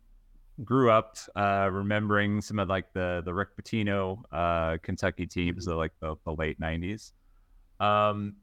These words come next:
but, uh, a guy who's, you know, depending on your service, is, like, a top one hundred level wing, uh, sort of a, a good shooter, a guy who, you know, really project-, uh, projects to be a productive,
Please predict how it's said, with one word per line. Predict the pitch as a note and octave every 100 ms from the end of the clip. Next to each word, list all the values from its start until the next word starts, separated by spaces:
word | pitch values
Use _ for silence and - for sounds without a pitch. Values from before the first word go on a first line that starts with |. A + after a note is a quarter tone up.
| _ _ -
but, | G#2+ B2 B2 -
uh, | B2+ B2 A2+
a | B2
guy | C3 D3 F3
who's, | F3 D3+ C#3 - - _
you | C#3+
know, | D#3
depending | C3+ D3+ D3 D3
on | D3
your | D3
service, | - A#2 G#2+ B2 -
is, | A2
like, | B2 A2+
a | A2
top | - G#2+ -
one | A2+
hundred | G#2+ G#2+ G2+
level | G2+ G2 F#2+
wing, | A2 C3 B2+ B2+ B2 B2+
uh, | - F2+
sort | - A2
of | G#2 F#2+
a, | F#2 F2+ F2 - _ _ _
a | F#2+
good | F#2+ E2+
shooter, | - C3+ C3 A#2+ A2+ G2+
a |
guy | E2 F#2+ G2 F#2+
who, | F2+ F#2 F2+ E2+
you | F2+
know, | F2+
really | F2 C3+
project-, | G#2 - G#2 F#2+ - _
uh, | F#2+ F2 -
projects | - G2+ A#2 A2 -
to | G2+
be | G2+ G2+
a |
productive, | - G2+ G2 - G2 F#2